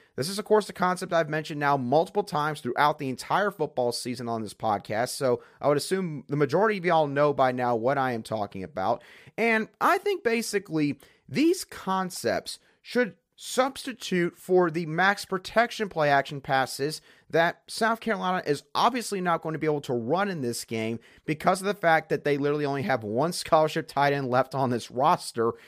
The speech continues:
in Nate Atkins. But admittedly, at least compared to about three or four days ago, I don't think that the lack of tight ends for South Carolina in this game is now going to hurt them as much as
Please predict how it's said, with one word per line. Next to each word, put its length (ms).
in 240
Nate 380
Atkins. 520
But 460
admittedly, 920
at 160
least 220
compared 360
to 60
about 260
three 120
or 60
four 200
days 340
ago, 460
I 200
don't 200
think 280
that 100
the 80
lack 240
of 80
tight 300
ends 240
for 100
South 300
Carolina 300
in 40
this 160
game 240
is 100
now 160
going 260
to 140
hurt 480
them 320
as 220
much 300
as 260